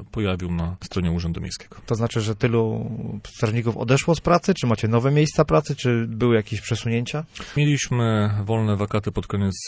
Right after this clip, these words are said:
Speaker 1: ubiegłego jeszcze roku. Czekaliśmy na pełną reorganizację naszego wydziału, bo jak już wszyscy w, w Słupsku wiemy, od pierwszego marca Straż Miejska, e, połączyła się z zarządzaniem kryzysowym i teraz mamy Wydział Straży Miejskiej i Zarządzania Kryzysowego.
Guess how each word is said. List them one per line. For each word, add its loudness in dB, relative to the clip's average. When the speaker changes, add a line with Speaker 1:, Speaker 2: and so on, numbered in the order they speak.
Speaker 1:
ubiegłego 0
jeszcze -2
roku. 2
Czekaliśmy -2
na 0
pełną 2
reorganizację 2
naszego -2
wydziału, 0
bo 0
jak -8
już -8
wszyscy -4
w, -10
w -2
Słupsku -6
wiemy, 0
od -6
pierwszego -4
marca -2
Straż -2
Miejska, -2
e, -6
połączyła -2
się -4
z -2
zarządzaniem 0
kryzysowym -2
i -14
teraz -4
mamy 0
Wydział 0
Straży -2
Miejskiej 0
i -4
Zarządzania 0
Kryzysowego. -2